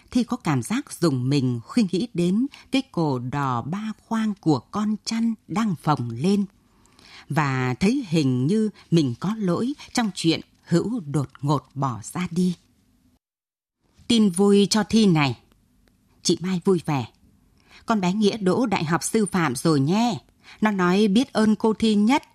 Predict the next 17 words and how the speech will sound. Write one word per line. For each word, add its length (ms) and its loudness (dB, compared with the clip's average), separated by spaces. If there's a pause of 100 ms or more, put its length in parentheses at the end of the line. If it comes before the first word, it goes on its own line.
(220)
vì 120 4
nếu 260 2
không 320 0
có 300 0
cô 200 2
Thi 180 4
đến 280 4
vận 260 0
động 280 0
mẹ 200 0
nó 400 2
cho 300 4
nó 300 2
đi 140 2
học 240 -4
cấp 180 -2
ba, 360 0